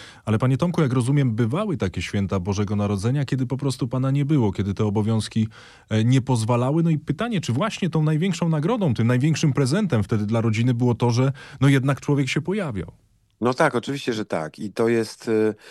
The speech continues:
Speaker 2: jest coś takiego. No my mamy, w, w, bym powiedział, w takim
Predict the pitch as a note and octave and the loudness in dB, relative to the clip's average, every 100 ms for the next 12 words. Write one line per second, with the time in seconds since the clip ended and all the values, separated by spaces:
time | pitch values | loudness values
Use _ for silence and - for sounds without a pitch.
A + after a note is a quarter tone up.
0 | - - A#2 G#3 - D#3+ - A#2 - G#2 | -20 -12 -2 -2 -2 -8 -8 -10 -4 -4
1 | G2 F#2 G#2+ A#2+ C3 C3+ B2 A#2+ - - | -4 -4 -4 -2 -2 -4 -6 -12 -18 -12
2 | A#2 A2 G#2 A#2+ A#2+ A#2 B2+ B2+ - A#2+ | -8 -8 -2 0 0 0 4 2 2 -2
3 | B2+ B2 | 0 -2